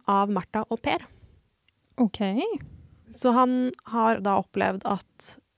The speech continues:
Speaker 1: at han ser vasken bli revet av tørkestativet. Altså ikke sånn, ikke sånn det kommer et vindkast og
Speaker 2: Nei.
Speaker 1: «Oi!»,
Speaker 2: Og løfter
Speaker 1: men
Speaker 2: det.
Speaker 1: altså sånn aggressivt revet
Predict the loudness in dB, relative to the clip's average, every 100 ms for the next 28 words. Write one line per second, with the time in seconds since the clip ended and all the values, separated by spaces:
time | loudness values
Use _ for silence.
0 | _ _ _ _ _ 0 2 0 0 0
1 | 0 -2 -4 0 0 0 -2 -2 2 2
2 | 2 2 2 0 -2 0 0 -2 -8 -6
3 | 0 0 0 _ -4 -2 0 0 0 0
4 | -2 -8 _ _ _ _ -4 -2 -2 -2
5 | -2 0 0 0 0 -2 -2 -2 2 4
6 | 6 6 4 6 6 6 4 2 4 4
7 | 4 4 4 2 -2 -6 _ _ _ -4
8 | -2 0 -2 2 4 4 2